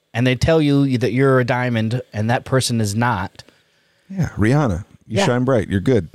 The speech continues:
Speaker 1: So for the longest time there, like, we were, I was getting free upgrades to Comfort Plus, and I'm sitting in the aisle seat. And the only difference between Comfort Plus and Delta and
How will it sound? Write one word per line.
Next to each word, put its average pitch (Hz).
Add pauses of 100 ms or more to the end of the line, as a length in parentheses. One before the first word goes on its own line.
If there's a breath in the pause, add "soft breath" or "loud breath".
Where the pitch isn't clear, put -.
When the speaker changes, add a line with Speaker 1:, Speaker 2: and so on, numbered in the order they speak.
(380)
Speaker 1:
So 170 (580 soft breath)
for 202
the 208
longest 226
time 196
there, 156
like, 135
we 175
were, 165 (180)
I 147
was 156
getting 175
free 180
upgrades 160
to -
Comfort 135
Plus, -
and 117
I'm 120
sitting 135
in 156
the 151
aisle 190
seat. -
And 127
the 147
only 240
difference 185
between 156
Comfort 165
Plus 147
and 131
Delta 135
and 117